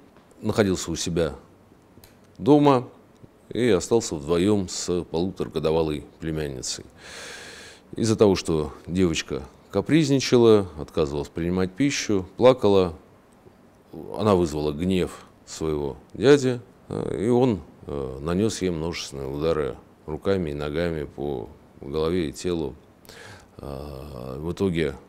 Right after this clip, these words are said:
э, от нанесённых телесных повреждений наступила смерть девочки. Уголовное дело пр-, направлялось в суд не только в отношении него, э, в отношении нескольких его соучастников, э, с которыми он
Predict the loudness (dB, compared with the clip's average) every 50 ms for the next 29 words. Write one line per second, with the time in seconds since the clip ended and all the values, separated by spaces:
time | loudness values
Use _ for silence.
0 | -20 _ -16 -12 -10 -10 -8 -8 -8 -8 -8 -8 -8 -8 -10 -10 -12 -18 -16 -10
1 | -6 -6 -6 -4 -4 -6 -6 -6 -8 -12 -10 -8 -8 -6 -6 -8 -10 -12 -14 -16
2 | -20 -20 _ _ _ -6 -4 -2 0 0 -2 0 0 0 2 2 0 0 -2 -6
3 | -12 -12 -12 -12 -12 -12 -6 -4 -4 -4 -4 -6 -10 -14 -20 -20 -18 -18 -14 -10
4 | -8 -10 -10 -10 -14 -20 -20 -20 -16 -14 -14 -12 -12 -12 -12 -14 -14 -16 -20 -16
5 | _ -6 2 6 8 8 8 8 6 4 2 2 2 2 2 0 0 -4 -8 -6
6 | -6 -4 0 2 2 2 2 2 0 -2 -6 -8 -8 -6 -8 0 2 2 2 4
7 | 0 0 2 2 0 0 2 0 0 0 2 2 2 2 2 2 2 2 0 -2
8 | -10 -12 -10 -8 -6 -6 -4 -4 -4 -6 -6 -6 -6 -8 -6 -6 -6 -6 -6 -8
9 | -10 -12 -18 -20 -20 -20 -20 -20 -20 _ _ -10 -4 -4 -4 -4 -4 -8 -10 -12
10 | -12 -8 -4 -2 -2 -2 -4 -4 -4 -4 0 2 2 2 2 2 -2 -4 0 0
11 | -2 -2 -2 -6 -8 -6 -4 -4 -4 -4 -6 -8 -8 -8 -10 -10 -10 -12 -12 -14
12 | -6 -6 -6 -4 -2 -2 -2 -2 -2 -4 -4 -4 -6 -10